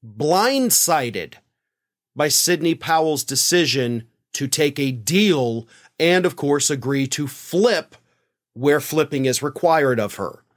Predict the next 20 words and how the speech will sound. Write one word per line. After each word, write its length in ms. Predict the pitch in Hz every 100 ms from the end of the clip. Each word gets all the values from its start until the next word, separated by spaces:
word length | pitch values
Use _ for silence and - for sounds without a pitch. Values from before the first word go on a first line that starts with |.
| - - _
That 300 | 110 143 156
is 120 | 151
what 280 | 123 147 143
the 320 | 143 135 131 127
agreeing 460 | 131 139 143 139
to 100 | 135
testify 580 | 120 147 135 139 131 127
truthfully, 640 | 123 160 147 - 131 131
honestly, 680 | 131 127 131 120 131 123 117 - - _
uh, 240 | 113 113 110
you 100 | 110
know, 120 | 123
without 340 | 120 135 139 -
any 420 | 156 156 147 139
legal 400 | 131 143 143 143
restrictions, 720 | 135 - 185 175 - 127 123
no 120 | 117 117
pleading 340 | 143 139 160
the 60 | 175
fifth, 480 | 247 190 143 -